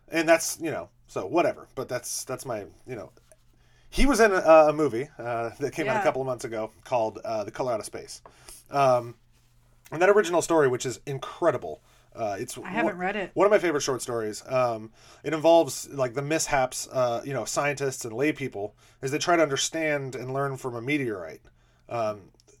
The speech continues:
Speaker 1: this meteorite crashes into a farmer's field. And
Speaker 2: Why is it always space stuff happens in farmers' fields?
Speaker 1: Uh, well, I think
Speaker 2: Always.
Speaker 1: it's not, I mean, th-, so this is a, this is a whole different animal, um,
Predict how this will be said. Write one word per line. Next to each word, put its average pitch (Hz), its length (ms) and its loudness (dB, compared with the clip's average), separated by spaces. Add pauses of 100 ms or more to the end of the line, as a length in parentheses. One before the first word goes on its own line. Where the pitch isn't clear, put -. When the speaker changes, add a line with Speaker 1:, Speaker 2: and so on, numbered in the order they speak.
Speaker 1:
this 131 340 -8
meteorite 147 500 0
crashes 131 480 -6
into 117 160 -8
a 104 40 -8
farmer's 107 360 -6
field. - 340 -14 (640)
And 117 580 -8 (280)
Speaker 2:
Why - 140 -16
is 330 180 -8
it 214 120 -16
always 220 380 -8
space 180 360 -6
stuff 185 200 -10
happens 175 400 -8
in 180 80 -8
farmers' 175 500 -10
fields? - 640 -16 (120)
Speaker 1:
Uh, - 160 -8
well, 214 340 4
I 170 60 -2
think 208 220 -8 (1500)
Speaker 2:
Always. 165 380 -8
Speaker 1:
it's 180 160 2
not, 247 180 2
I 175 60 2
mean, 180 240 0
th-, 170 160 -2
so - 220 2
this 196 220 4
is 156 180 0
a, 123 360 0
this 143 180 -10
is 156 100 -8
a - 40 -4
whole 165 300 0
different 135 420 -4
animal, 120 600 -4
um, 113 500 -4